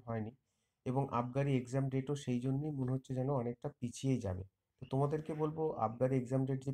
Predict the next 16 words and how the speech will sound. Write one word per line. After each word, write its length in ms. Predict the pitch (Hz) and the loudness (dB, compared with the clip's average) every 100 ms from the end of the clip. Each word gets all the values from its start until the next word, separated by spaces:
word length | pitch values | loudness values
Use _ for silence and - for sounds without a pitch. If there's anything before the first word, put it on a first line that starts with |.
| - | -4
পিছিয়ে 340 | 120 - 139 | -4 0 0
যাবে 240 | 135 135 135 | 2 2 2
এটা 180 | 113 135 | 0 0
না 160 | 131 117 | 2 2
ভেবে 260 | 110 117 143 - _ _ _ | 2 0 -4 -6 _ _ _
তোমরা 200 | 127 127 | -2 4
অবশ্যই 440 | 123 113 127 - 143 | 4 4 0 0 0
exam 260 | 117 127 131 | 0 0 0
ডেটটা 260 | 131 131 135 | -2 -2 -4
ভোটের 360 | 110 110 127 | -4 -4 0
আগে 240 | 104 104 117 | 0 0 -2
হবে 200 | 123 127 | -2 -2
এটা 160 | 107 117 | -2 -4
ভেবেই 240 | 117 135 | -2 -4
তোমাদের 300 | 123 113 123 | -2 -4 -4
প্রিপারেশনটাকে 720 | - 110 110 110 117 113 110 | -8 -8 -6 -6 -6 -6 -4